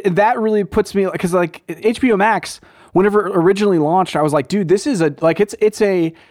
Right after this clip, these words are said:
it was, like, a no, no-brainer. Like, it was like, "Okay, all of Sesame Street, yes. All of, like, these, uh, these classic, uh, cartoons, absolutely. All of the D C, m-, like, animated movies and animated shows,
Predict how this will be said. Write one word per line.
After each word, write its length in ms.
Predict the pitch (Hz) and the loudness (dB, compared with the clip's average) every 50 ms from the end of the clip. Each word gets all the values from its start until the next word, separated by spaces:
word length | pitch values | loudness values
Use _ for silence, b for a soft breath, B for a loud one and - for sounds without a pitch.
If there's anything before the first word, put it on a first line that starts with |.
| b b b b b b | b b b b b b
it 40 | - | -2
was, 120 | 233 226 | 0 0
like, 160 | 269 254 240 | 0 -2 0
a 60 | 247 220 | 0 0
no, 220 | 220 220 214 214 220 202 202 208 | 2 2 2 0 -2 -4 -4 -2
no-brainer. 540 | 208 220 208 190 208 220 214 135 113 - - - | 0 2 2 2 2 0 0 -2 -4 -8 -6 -2
Like, 200 | 160 160 151 - | 0 0 2 2
it 40 | |
was 80 | 185 175 | 0 2
like, 140 | 180 165 160 | 0 -2 -2
"Okay, 360 | 175 180 - 202 160 139 123 - _ | -4 -2 0 0 0 0 -4 -4 _
all 200 | - 156 170 196 | 2 2 4 2
of 80 | 202 190 | 2 0
Sesame 320 | - 214 202 - 214 220 | 0 -2 -2 0 -4 -4
Street, 280 | 202 - 226 233 240 - | -2 -2 -4 -4 -4 -6
yes. 540 | 147 127 117 117 110 139 - - - - B B B B B B | -6 -4 -4 -2 -2 -2 -2 -4 -10 -18 B B B B B B
All 380 | - 165 180 196 208 202 208 214 | 0 2 4 4 4 4 4 2
of, 140 | 208 190 180 | 2 0 0
like, 360 | 185 190 180 170 160 - - | 0 2 2 2 0 -6 -6
these, 440 | - 160 151 180 180 180 175 151 147 | -6 -2 -2 0 0 0 -2 0 0
uh, 300 | 170 165 156 147 147 147 | 2 2 4 4 2 2
these 160 | 147 151 143 | 0 -2 -4
classic, 520 | - - 175 160 165 - - 185 165 - - - | -2 -2 -2 -2 -2 0 -2 -2 -2 -2 -8 -2
uh, 180 | - 147 143 139 | 0 0 0 0
cartoons, 520 | - - 143 - - 220 247 262 262 254 - b b b b b _ | 0 -2 -4 0 0 0 0 0 -2 -4 -8 b b b b b _
absolutely. 760 | - 139 - - - 165 156 160 165 175 175 180 202 202 B B B B B B | -2 -2 -2 0 0 2 4 4 4 4 2 2 0 0 B B B B B B
All 280 | 165 170 190 214 214 220 | 2 4 4 4 4 2
of 140 | 214 190 185 | 2 2 0
the 80 | 190 | 0
D 160 | 175 196 214 | 0 0 -4
C, 280 | 208 - - 220 214 208 | -4 -4 -4 -4 -2 -2
m-, 180 | 196 180 180 - - - | 0 -2 -2 -4 -6 -6
like, 440 | 196 175 165 151 147 - - - _ | -2 0 0 0 0 -2 -8 -8 _
animated 440 | 175 175 175 185 196 202 208 208 190 | 0 0 2 2 4 4 4 2 2
movies 480 | 185 208 214 208 208 226 226 226 196 190 | 0 0 0 0 0 0 -2 -2 -4 -4
and 240 | - 170 165 160 156 | -2 -2 -2 -2 -2
animated 460 | 156 165 175 185 196 208 208 208 190 | -2 -2 0 0 2 2 2 2 0
shows, 440 | 185 - 220 220 233 233 262 240 - | 0 -2 -2 0 0 -2 -4 -4 -8